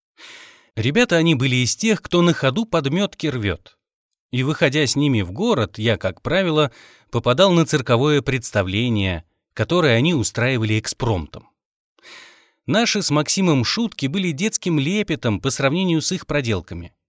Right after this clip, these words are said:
Но о самых интересных придётся умолчать, так как в той же мере они неприличны. География похождений была малопредсказуема.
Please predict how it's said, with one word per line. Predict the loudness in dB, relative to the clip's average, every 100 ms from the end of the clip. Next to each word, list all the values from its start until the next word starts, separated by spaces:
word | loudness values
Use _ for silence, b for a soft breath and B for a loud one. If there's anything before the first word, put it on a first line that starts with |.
| _ _ _ _ -2
Но | 0 2
о | 0
самых | -2 0 2 2 2
интересных | 0 0 0 0 0 -4 -2
придётся | -2 0 -2 -2 0
умолчать, | 2 2 0 -2 -2 -2 -2 -8 -20 _ _ _
так | -2 0
как | 0 -2
в | -2
той | -2 0
же | 2
мере | 2 2 0
они | 2 2
неприличны. | 0 0 -2 -2 -4 -8 -12 -14 -18 _ _ _ B B B B B -8
География | -2 0 2 2 2 0
похождений | 0 0 0 0 0 2 2
была | 0 0 0
малопредсказуема. | 2 2 0 -2 -6 -6 -6 -4 -4 -4 -6